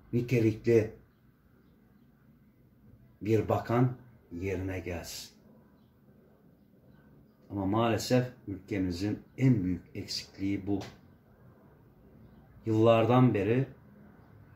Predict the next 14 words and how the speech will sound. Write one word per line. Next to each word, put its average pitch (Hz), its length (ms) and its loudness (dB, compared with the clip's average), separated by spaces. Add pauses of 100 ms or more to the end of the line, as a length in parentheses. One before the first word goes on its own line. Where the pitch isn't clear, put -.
(120)
kanayan 110 600 2 (360)
yarası 104 680 -2
bu. 117 200 4 (2500)
Peki 156 300 8
netice 156 340 6
itibariyle 127 880 6 (1120)
bütün 147 400 8
bunları 131 420 8
ben 127 220 6
neye 127 240 6
bağlamak 98 440 2
istiyorum 95 480 -4
biliyor 120 200 6
musunuz? - 580 -8